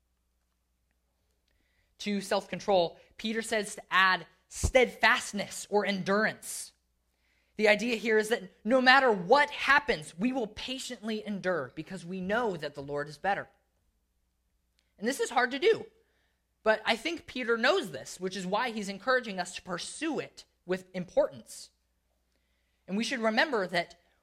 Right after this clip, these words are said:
when he is writing this letter to us, he is in prison, probably days before he will go to be crucified upside down. Peter was encouraging us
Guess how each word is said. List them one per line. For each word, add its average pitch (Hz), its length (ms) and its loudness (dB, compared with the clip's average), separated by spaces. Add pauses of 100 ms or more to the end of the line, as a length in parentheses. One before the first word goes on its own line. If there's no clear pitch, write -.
when 220 200 2
he 311 260 0
is 262 140 -2
writing 240 320 0
this 202 160 -4
letter 233 220 0
to 185 160 -6
us, - 300 -10 (340)
he - 280 -4
is 240 140 -2
in 196 160 -4 (140)
prison, 165 420 -2 (880)
probably 254 500 0
days 214 460 0
before 202 380 -2
he 202 140 -6
will 185 120 -2
go 180 180 0
to 175 80 -6
be 160 100 -12
crucified 180 760 -10 (140)
upside 151 440 -12
down. 120 240 -18 (1800)
Peter 254 420 -6
was 151 140 -8
encouraging 180 600 -10
us - 440 -16